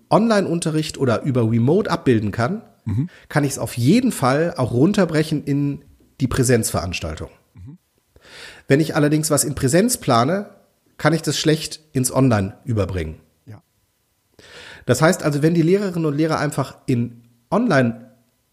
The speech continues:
Speaker 1: planen würden und im Zweifel dann in die Präsenz damit rutschen,
Speaker 2: Ja.
Speaker 1: warum eigentlich nicht?
Speaker 2: Ja.
Speaker 1: Also es wird, es ist schwierig, weil einfach der, der Online-Zugriff nicht da ist. Aber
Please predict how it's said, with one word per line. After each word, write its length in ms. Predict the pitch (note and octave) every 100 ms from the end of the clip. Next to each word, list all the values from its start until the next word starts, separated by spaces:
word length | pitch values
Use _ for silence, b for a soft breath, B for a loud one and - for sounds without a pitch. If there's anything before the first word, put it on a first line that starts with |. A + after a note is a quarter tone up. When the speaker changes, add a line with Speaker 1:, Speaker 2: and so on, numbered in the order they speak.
| _ _ _ -
Speaker 1:
planen 400 | C#3+ C3+ B2 G#2
würden 280 | G2+ G2+ G2 _ _ _ _ _ _ _ _ _ _ _
und 120 | - D#3
im 120 | D3
Zweifel 420 | - F#3 A#3+ D#3+
dann 280 | C#3 C3+ B2+ -
in 120 | D3
die 80 | C3
Präsenz 420 | B2 C3 D3 F3+
damit 260 | - A2+ A2+
rutschen, 360 | G3 - - - _ _ _ _ _ _ _ _ _ _ _ _ _ _ - -
Speaker 2:
Ja. 220 | A#2+ - _
Speaker 1:
warum 260 | - G2+ F#2+
eigentlich 260 | F2 E2+
nicht? 260 | C#3 C3+ - _ -
Speaker 2:
Ja. 120 | B2
Speaker 1:
Also 120 | B2+
es 140 | B2
wird, 160 | C#3 -
es 120 | B2
ist 80 | B2+
schwierig, 340 | - D3 C#3+
weil 120 | B2+ A2+
einfach 300 | A#2+ B2 A#2
der, 320 | A#2+ A2 A2
der 340 | G#2+ A2 G#2 -
Online-Zugriff 640 | C3 D#3+ C3 - C3 B2+
nicht 160 | B2+ A#2+
da 140 | G#2
ist. 100 | G#2+ - B
Aber 180 | -